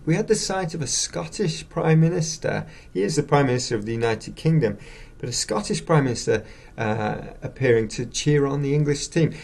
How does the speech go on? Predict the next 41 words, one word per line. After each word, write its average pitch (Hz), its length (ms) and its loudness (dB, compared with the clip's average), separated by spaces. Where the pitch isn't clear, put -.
Now, 143 140 6
he's 139 200 6
often 170 320 6
said 139 320 2
that 120 160 2
he 135 180 2
would 127 220 2
cheer 123 360 0
for 107 320 -2
the - 300 -6
English 151 380 8
football 208 520 6
team, 104 500 -2
uh, 110 160 -2
when 110 280 2
they 131 200 4
play. 104 300 0
I, - 120 -8
it 190 160 -6
just - 340 -6
does, 151 280 -2
it 185 160 4
just - 220 -2
smacks 165 460 -2
of 156 160 2
politicians 151 720 0
trying 131 160 -6
to 117 80 -2
jump 123 340 -6
on 123 120 -4
the 110 80 -2
bandwagon 113 760 -4
with 104 140 -2
the 110 80 0
fans, 113 440 0
doesn't 117 300 -2
it? - 100 -6
I 139 60 -4
can't 185 460 -4
really, 131 400 0
it, - 180 -12